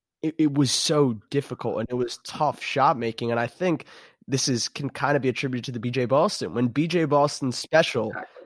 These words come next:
Speaker 1: B J Boston's special was difficult shots. And when those difficult shots aren't falling, what do you have to fall back on? And this is what I would say. Like, I was also a little bit too low on Suggs. Like, yes, I know my preseason board was horrible. Like,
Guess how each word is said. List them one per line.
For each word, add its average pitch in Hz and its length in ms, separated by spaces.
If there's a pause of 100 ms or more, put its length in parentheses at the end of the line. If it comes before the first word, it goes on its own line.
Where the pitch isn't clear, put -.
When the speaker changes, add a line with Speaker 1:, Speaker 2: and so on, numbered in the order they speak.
(140)
Speaker 1:
B 160 120
J 185 140
Boston's 170 400
special 147 560
was 117 260 (180)
difficult 135 500
shots. - 520
And 120 240 (220)
when 117 140
those 151 160
difficult 165 340
shots 147 280
aren't 147 260
falling, 151 460
what 123 260
do 135 100
you 135 160
have 123 280
to 123 80
fall 120 200
back 160 300
on? 113 220 (280)
And 135 160
this 151 140
is 156 100
what 135 120
I 123 100
would 120 140
say. 120 220
Like, 107 200
I 135 140
was 131 120
also 131 240
a 123 40
little 123 180
bit 113 100
too - 140
low 120 120
on 113 100
Suggs. 120 460
Like, 107 140
yes, 117 320
I 110 60
know 113 300
my 104 180
preseason 110 480
board 110 200
was 98 120
horrible. 113 580
Like, - 360